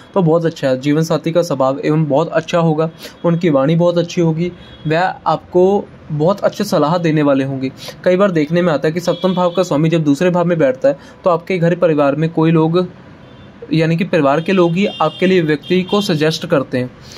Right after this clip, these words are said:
कि तुम इससे शादी कर लो, या आपके दोस्तों में से कोई ऐसा होगा जिससे आप शादी कर ले, या फिर आपके परिवार रिश्तेदारों में से कोई ऐसा होगा जो आपके लिए जीवन साथी ढूंढ दे, आपको मिलवा दे। तो यह स्थिति अभी देखने के लिए आती है। अब देख लेना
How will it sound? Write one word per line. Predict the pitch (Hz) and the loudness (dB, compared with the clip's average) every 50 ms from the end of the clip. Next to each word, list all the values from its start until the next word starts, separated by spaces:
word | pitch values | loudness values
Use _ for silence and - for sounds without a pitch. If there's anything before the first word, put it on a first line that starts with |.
| - - - | -20 -10 -6
कि | - 190 | -4 -2
तुम | 202 214 202 185 | 0 2 2 2
इससे | 170 170 202 190 | 0 0 -2 -4
शादी | 180 180 165 143 143 147 156 | 0 0 0 0 2 0 0
कर | - - - | 0 0 2
लो, | 139 143 147 | 2 2 2
या | 151 156 156 | 2 0 0
आपके | - 151 151 - - 175 | -2 -2 -4 -2 -2 0
दोस्तों | 160 147 139 139 - - 180 | 0 2 0 0 0 -2 0
में | 180 170 | 0 0
से | 165 180 175 | 0 -2 -2
कोई | 175 170 160 | 0 2 2
ऐसा | 143 170 - - 151 | 2 2 2 0 -2
होगा | 147 135 139 151 156 - - - - - - - | 0 0 0 -2 -2 -4 -8 -20 -20 -18 -8 -4
जिससे | 165 170 170 170 - 220 214 - - | -2 -2 -2 0 -2 -2 -2 -2 -2
आप | 165 160 160 - - | -2 -2 -4 -6 -12
शादी | - - 180 151 147 170 180 | -8 -4 -2 0 0 0 0
कर | 170 165 143 139 | 0 0 0 0
ले, | 135 127 123 - - - - - - - | 0 -4 -6 -6 -12 -20 -20 -10 -4 -2
या | 175 180 196 208 202 | 0 2 2 2 0
फिर | - - - 226 208 - - - | -2 -2 -2 -2 -2 -2 -2 -2
आपके | 160 160 - - 226 | -2 -2 -2 -4 -6
परिवार | 220 - 180 156 147 143 156 165 | -2 -2 0 2 2 2 2 2
रिश्तेदारों | 170 165 165 - 180 165 160 160 165 165 | 0 0 0 0 0 2 2 2 2 0
में | 160 151 | 0 -2
से | 143 180 | -2 -2
कोई | 175 175 190 190 160 | -2 0 2 2 2
ऐसा | 135 131 131 147 | 2 2 2 0
होगा | 139 139 131 139 151 - - - - - - - - | 0 0 0 0 -2 -4 -4 -12 -18 -18 -14 -8 -2
जो | 156 175 180 | 0 2 2
आपके | 160 170 - - | 2 0 -2 -2
लिए | 202 202 208 | 0 0 2
जीवन | 170 151 160 156 175 | 2 2 2 2 2
साथी | 175 175 185 170 180 190 | 0 0 -2 -2 -2 -2
ढूंढ | 165 - 156 147 143 | -2 -2 -2 -2 -2
दे, | 135 139 131 131 - - - - - - - | -2 -2 -4 -4 -6 -16 -20 -16 -8 -4 -2
आपको | 156 156 - - 190 | -2 -2 0 0 2
मिलवा | 185 165 156 139 135 131 131 | 2 4 4 4 4 4 2
दे। | 131 135 127 - - - | 2 -2 -4 -6 -2 0
तो | 185 | 0
यह | 185 165 180 202 | 2 2 2 0
स्थिति | 202 - 196 170 185 202 | 0 -2 -4 -2 -2 -2
अभी | - - - 160 160 190 196 | -2 -2 -2 -2 0 0 0
देखने | 196 196 175 160 160 151 143 165 165 165 | -2 -2 -2 -2 -2 0 0 0 0 0
के | 165 175 | 2 2
लिए | 170 175 180 | 2 2 2
आती | - - - 143 - 147 143 135 | 0 0 -2 -4 -2 -2 -2 -2
है। | 131 127 131 - - - - - - | -2 -6 -8 -12 -20 -20 -20 -10 -4
अब | - 175 170 170 | -2 -2 0 2
देख | 165 175 170 175 | 2 2 2 2
लेना | 185 165 160 165 175 180 | 2 2 2 2 0 0